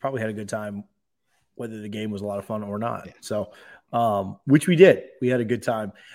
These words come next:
Speaker 1: Yeah, I mean, I think there are some positives to take away. I mean, I think Benson was really cool to, to kinda see him break out. The D Bs played, made plays when they needed to. Um,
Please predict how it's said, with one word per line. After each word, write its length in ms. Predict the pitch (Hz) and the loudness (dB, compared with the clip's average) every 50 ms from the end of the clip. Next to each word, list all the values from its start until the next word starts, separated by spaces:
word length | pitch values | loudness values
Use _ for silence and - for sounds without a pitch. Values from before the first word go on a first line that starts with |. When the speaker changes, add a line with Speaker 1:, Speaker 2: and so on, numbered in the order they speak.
| - - | -4 2
Speaker 1:
Yeah, 220 | 196 233 208 156 | 6 8 8 8
I 80 | 147 156 | 8 8
mean, 140 | 160 170 165 | 8 10 10
I 80 | 175 | 10
think 220 | 175 180 240 208 175 | 10 8 6 8 10
there 120 | 202 196 | 10 10
are 60 | 180 | 10
some 180 | - - 170 143 | 8 6 0 0
positives 460 | - 151 139 143 143 135 143 123 110 | 2 4 4 4 4 4 2 0 0
to 60 | 110 | -2
take 160 | 110 143 139 127 | -2 -2 -2 0
away. 240 | 117 127 127 127 | 0 0 0 0
I 40 | 127 | 0
mean, 80 | 123 110 | -2 -4
I 40 | 120 | -6
think 180 | 127 113 98 | -8 -8 -8
Benson 340 | 98 107 110 107 - 117 113 | -10 -12 -12 -10 -10 -10 -10
was 120 | 107 101 | -10 -10
really 180 | 113 110 110 101 | -10 -12 -12 -12
cool 280 | - - 113 110 113 104 | -12 -12 -10 -10 -10 -10
to, 180 | 107 107 107 - - | -12 -12 -14 -14 -14
to 140 | - 113 - | -14 -14 -10
kinda 180 | - 113 107 | -10 -10 -10
see 180 | - - 120 101 | -10 -10 -10 -10
him 140 | 107 110 104 | -8 -10 -10
break 240 | 110 110 104 - | -10 -10 -10 -8
out. 180 | 120 113 110 107 | -8 -6 -6 -8
The 60 | 107 | -8
D 140 | 104 117 120 | -8 -8 -6
Bs 200 | 120 123 117 - | -6 -6 -6 -6
played, 200 | - 127 120 113 | -6 -8 -6 -6
made 200 | 110 117 120 117 | -8 -10 -10 -8
plays 220 | - 127 120 107 | -6 -6 -6 -6
when 80 | 110 113 | -6 -8
they 120 | 113 113 | -8 -8
needed 280 | 110 110 110 113 110 107 | -8 -8 -8 -8 -8 -6
to. 280 | - 127 120 113 110 - - - - - - - _ - | -4 -4 -2 -2 -4 -6 -10 -18 -20 -20 -20 -20 _ -10
Um, 460 | 110 107 107 104 104 101 101 101 | -8 -6 -6 -6 -8 -8 -12 -14